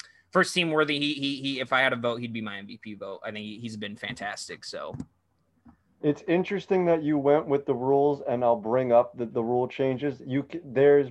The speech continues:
Speaker 2: ba-, it's basically positionless basketball this year with the exceptions of the center position.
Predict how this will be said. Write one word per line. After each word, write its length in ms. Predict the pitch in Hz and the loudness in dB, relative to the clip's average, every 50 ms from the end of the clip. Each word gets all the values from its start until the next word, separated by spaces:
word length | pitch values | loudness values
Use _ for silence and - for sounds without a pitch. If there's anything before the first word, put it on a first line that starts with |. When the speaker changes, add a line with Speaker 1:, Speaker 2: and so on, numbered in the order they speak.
| - - | -2 0
Speaker 2:
ba-, 220 | 160 165 185 180 | 2 2 2 2
it's 120 | 156 131 - | -2 0 6
basically 500 | 196 208 226 220 220 214 196 196 185 175 | 6 8 8 6 2 0 0 2 2 2
positionless 720 | 180 - 135 113 123 143 139 - - 151 143 131 127 - | 0 -2 -2 2 4 2 2 2 0 -2 -2 -2 -2 0
basketball 560 | - 107 113 123 123 - - 135 143 143 143 | 2 4 4 4 2 -2 -2 2 4 6 6
this 260 | 139 143 143 139 - - | 6 4 2 0 0 -2
year 140 | 147 143 | 0 0
with 160 | 139 131 - - | 0 0 -2 -2
the 180 | 120 120 120 | -4 -2 -2
exceptions 600 | 110 - - - 127 123 120 - - 127 120 110 | -4 -4 0 4 4 4 4 2 -2 -2 0 0
of 80 | 107 98 | -2 -2
the 80 | 98 | -4
center 260 | - - 113 117 123 123 | -2 0 0 0 0 -2
position. 540 | - 143 123 131 143 143 - 175 170 156 | -2 -2 2 2 2 2 2 -2 -4 -6